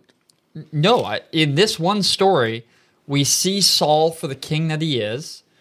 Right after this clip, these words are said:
We see David for the characteristics that he has. And we see God working in the way that God said he was going to, to Samuel. I, this is literally, I, there's a reason why David is thought of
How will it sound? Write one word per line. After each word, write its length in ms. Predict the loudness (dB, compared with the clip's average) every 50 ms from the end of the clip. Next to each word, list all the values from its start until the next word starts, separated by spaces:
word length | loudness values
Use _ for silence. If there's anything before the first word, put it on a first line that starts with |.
| _ _ _ _
We 140 | -2 0 0
see 300 | 0 0 0 0 0 0 0
David 640 | 2 2 4 4 4 4 2 2 0 0 -2 -8 -16 -20 _ _
for 220 | _ -8 -6 -4
the 80 | -4 -4
characteristics 680 | -4 0 0 0 0 0 -2 -2 -2 -2 -4 -6 -8 -6
that 160 | -4 -6 -4
he 140 | -4 -4 -4
has. 600 | -2 0 2 2 2 2 0 -4 -6 -8 -12 -16 _ _ _ _ _ _
And 160 | -4 0 2
we 100 | 2 2 4
see 300 | 4 2 2 2 2 2
God 600 | 2 2 4 4 4 4 2 2 0 -2 -6 -18 _ _ _ 0
working 360 | 2 2 2 2 0 -2 -2
in 100 | 0 0
the 100 | 0 2
way 220 | 4 4 4 4
that 180 | 4 2 0 2
God 300 | 2 2 2 0 0 -2
said 280 | 0 2 2 2 2
he 140 | 2 -2 -2
was 200 | 0 -2 -2 -2
going 300 | -2 -2 0 0 0 -2
to, 200 | -2 -4 -4 -4
to 80 | -4 -4
Samuel. 340 | -4 -4 -4 -4 -4 -6 -6
I, 100 | -8 -6
this 280 | -2 -2 -2 0 0 -2
is 180 | -4 -4 -2 -2
literally, 800 | 0 2 2 2 2 0 0 -2 -2 -2 -2 -2 -4 -4 -6 -10 _ _ _ _ _ _ _ _ _ _ _ _ _ _ _ _ _ _ _ -6
I, 120 | -4 -4 0
there's 280 | 2 4 4 4 4 2
a 80 | 2
reason 360 | 2 4 2 2 2 2 2 4
why 120 | 4 2
David 340 | 2 2 2 0 0 -2 -4
is 100 | -6 -4
thought 160 | -4 -2 -2
of 180 | -4 -4 -8 -10